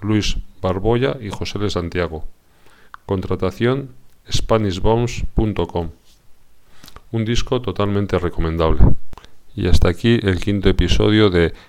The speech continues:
El mejor de los bailes. No olvides apuntarte a la lista de correo en videoclip punto com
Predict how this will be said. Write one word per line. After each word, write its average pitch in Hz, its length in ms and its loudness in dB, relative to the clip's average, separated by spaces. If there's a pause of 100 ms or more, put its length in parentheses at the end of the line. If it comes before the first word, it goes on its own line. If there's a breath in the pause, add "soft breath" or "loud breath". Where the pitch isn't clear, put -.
(140 loud breath)
El 87 140 -2
mejor 92 340 2
de 92 80 2
los 82 200 0
bailes. 82 420 4 (380 soft breath)
No 101 100 0
olvides 101 380 2
apuntarte 98 640 0
a 85 100 -2
la 85 140 0
lista 95 300 4
de 87 100 2
correo 95 520 2
en 87 140 -2
videoclip 85 560 0
punto 85 320 2
com 117 280 0